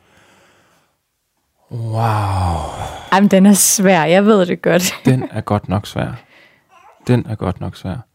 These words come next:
Speaker 1: Øh, så Galilei og Newton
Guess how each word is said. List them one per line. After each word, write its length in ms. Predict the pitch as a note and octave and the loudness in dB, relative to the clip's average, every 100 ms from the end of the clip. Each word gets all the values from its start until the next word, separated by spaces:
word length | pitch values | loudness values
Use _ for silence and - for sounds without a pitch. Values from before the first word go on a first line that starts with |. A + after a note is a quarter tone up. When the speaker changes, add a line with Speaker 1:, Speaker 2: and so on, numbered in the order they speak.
| _ _ _ - - - - _ _ _ _ - | _ _ _ -20 -20 -20 -20 _ _ _ _ 0
Speaker 1:
Øh, 880 | A2+ G#2+ G2+ F#2+ F2+ E2+ C2 - - - - - - - - _ _ _ _ | 2 4 4 2 0 -2 -6 -10 -14 -16 -18 -20 -20 -20 -20 _ _ _ _
så 220 | - - G#2 | -14 -8 -6
Galilei 880 | - G#2 G2 F#2+ G#2 A2+ B2+ D3 C#3 - _ | 0 0 0 0 2 4 2 0 -4 -12 _
og 480 | - G#2+ G2+ F#2+ F#2 - _ _ _ _ _ _ _ _ _ _ - | -6 0 0 0 -4 -10 _ _ _ _ _ _ _ _ _ _ -2
Newton 680 | B2 C3 - B2 G2 G#2 A2+ | 2 4 2 0 0 -4 -12